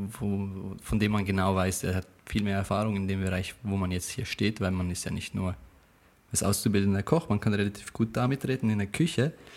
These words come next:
aber man macht das auch nicht seit zwanzig Jahren. Und dann steht man dann vor einem Küchenchef, der, ähm, das Gefühl hat, er macht das Richtige, aber also wirtschaftlich gesehen ist es vielleicht nicht unbedingt das Richtige und dann müsste man ihn in die korrekte,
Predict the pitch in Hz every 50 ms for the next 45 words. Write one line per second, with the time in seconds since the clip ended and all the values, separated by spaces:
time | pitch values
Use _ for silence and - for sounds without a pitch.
0 | - - - - - - - - - 104 98 92 98 98 110 143 139 - 156 -
1 | - 120 - 107 98 90 90 - - - 101 - - 98 90 - 101 98 - -
2 | - - - - 98 - - 107 101 101 - - - 101 107 107 104 101 104 98
3 | - 113 104 101 95 - - 151 160 165 156 143 156 156 151 - - - 113 104
4 | 107 110 113 113 110 - - 110 104 101 101 101 98 98 95 95 95 - - -
5 | _ - 104 101 107 107 110 - - - - - 104 - - 117 107 95 95 -
6 | - 104 98 98 98 - - - - 104 110 110 - 139 131 135 131 123 104 107
7 | 107 110 107 107 - - 101 98 95 90 92 90 - - - _ - _ - -
8 | - _ _ _ - - - 110 - - 107 110 - - 120 117 - - 117 -
9 | - 123 113 - - 113 113 110 110 - 110 - - 110 117 110 107 - 113 110
10 | - - 104 101 104 101 107 113 110 - 127 - 131 135 135 - - - 131 120
11 | 113 113 107 107 110 110 - - - 110 107 104 107 - 107 101 104 110 113 -
12 | - - - - - - - - - - - - _ _ 107 113 110 113 113 113
13 | - - - 110 107 107 107 110 - - - 113 113 113 113 113 110 -